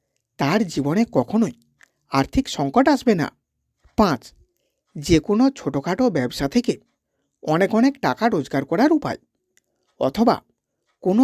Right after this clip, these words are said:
চালু দোকান বা ব্যবসা বন্ধ হয়ে গেলে বা ব্যবসাতে মন্দা দেখা দিলে, তাদের জন্য আজকের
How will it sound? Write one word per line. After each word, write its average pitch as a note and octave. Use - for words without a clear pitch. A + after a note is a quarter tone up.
চালু D#3+
দোকান D#3
বা D#3
ব্যবসা C#3+
বন্ধ C#3+
হয়ে A#3+
গেলে A#3
বা D3
ব্যবসাতে E3
মন্দা D3+
দেখা D3
দিলে, A#3
তাদের C#3
জন্য C4
আজকের D3